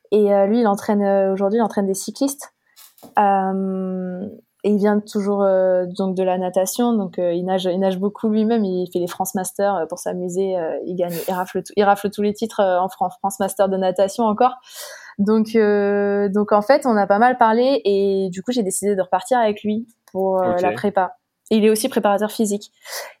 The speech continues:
Speaker 1: Et en fait, euh, je savais qu'il me connaissait très bien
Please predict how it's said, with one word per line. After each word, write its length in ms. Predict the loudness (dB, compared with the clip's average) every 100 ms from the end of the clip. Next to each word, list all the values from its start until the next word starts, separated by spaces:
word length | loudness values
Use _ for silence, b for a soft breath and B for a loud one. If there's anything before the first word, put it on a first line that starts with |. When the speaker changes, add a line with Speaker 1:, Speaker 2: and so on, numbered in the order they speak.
| _
Speaker 1:
Et 160 | 0 2
en 100 | 2
fait, 260 | 0 2 2
euh, 340 | 2 2 0
je 160 | 0 -4
savais 640 | -4 -8 0 2 2 0
qu'il 360 | 2 2 2 0
me 40 |
connaissait 400 | -2 -4 -2 -6
très 200 | -4 -4
bien 340 | 0 0 -2